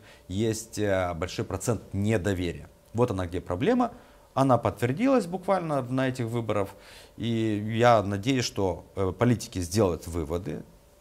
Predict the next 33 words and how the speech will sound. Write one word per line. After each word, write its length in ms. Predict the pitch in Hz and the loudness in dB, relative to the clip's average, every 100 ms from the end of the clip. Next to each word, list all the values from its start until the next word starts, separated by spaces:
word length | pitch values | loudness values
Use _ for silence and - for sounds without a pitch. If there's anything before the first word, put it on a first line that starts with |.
| - | -14
в-, 320 | 101 107 98 | -8 -8 -8
сделают, 400 | 92 117 104 87 | 0 4 4 4
самое 300 | - 104 90 | 2 2 2
главное, 400 | 87 85 80 78 - - - | 0 0 -2 -12 -16 -20 -8
работу 400 | 101 107 110 104 | 0 2 4 2
над 160 | 92 90 | 0 -4
своими 240 | - 85 | -4 -6
ошибками, 540 | 78 - - 98 170 165 | -6 -10 -10 -6 -4 -4
и 200 | 160 135 | 0 2
не 160 | 135 | 4
для 220 | 120 123 123 | 4 2 2
второго 480 | - 147 180 165 | 2 4 4 2
тура, 340 | - 117 87 - - - - - - - - | 0 -2 -4 -8 -20 -20 -20 -20 -20 -14 0
а 220 | 120 120 | 2 2
для, 220 | 90 104 | 2 -2
для 260 | 98 107 104 | -2 0 0
дальнейших 560 | 95 101 131 139 110 - | 0 0 -2 -2 -6 -8
четырёх 420 | - 101 107 - | -6 -2 -2 -2
лет, 180 | 85 - | -8 -8
потому 180 | - 92 | -12 -8
что 120 | 90 | -6
они 160 | 87 | -4
очень 360 | 101 151 151 147 | 2 2 2 -2
важны. 320 | 127 95 87 - - - - | -2 -2 -8 -14 -20 -20 -14
Потому 160 | 92 110 | -4 -4
что 160 | - 90 | -2 0
выбор, 380 | 90 135 95 | 4 4 4
который 320 | 92 82 90 82 | -4 -6 -4 -4
сейчас 320 | 90 95 80 | -4 -2 -2
будут 200 | 85 78 | -6 -6
делать, 440 | 87 85 - - - | -4 -4 -6 -14 -12
э, 220 | 82 78 76 - 90 | -10 -8 -10 -12 -6
люди, 440 | 101 214 262 247 | -4 0 0 -2